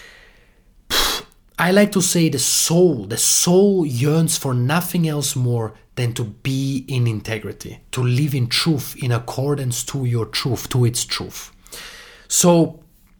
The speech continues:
it's just, if there is no integrity, then it doesn't matter what spiritual work he's doing.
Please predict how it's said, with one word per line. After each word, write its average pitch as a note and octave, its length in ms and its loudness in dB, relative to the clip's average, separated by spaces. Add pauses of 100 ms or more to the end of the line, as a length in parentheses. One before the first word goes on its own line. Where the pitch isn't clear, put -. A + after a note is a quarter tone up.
(420)
it's - 220 -2
just, - 500 0 (400)
if D3 160 -2
there E3 180 6
is D3+ 200 0
no F#3+ 320 4
integrity, D#3+ 1000 -2
then C#3+ 160 0
it B2+ 180 -6
doesn't E3 440 0
matter C#3 240 -2
what B2 240 -2
spiritual F3+ 640 2
work C3 300 -4
he's B2 240 -6
doing. A2 400 -4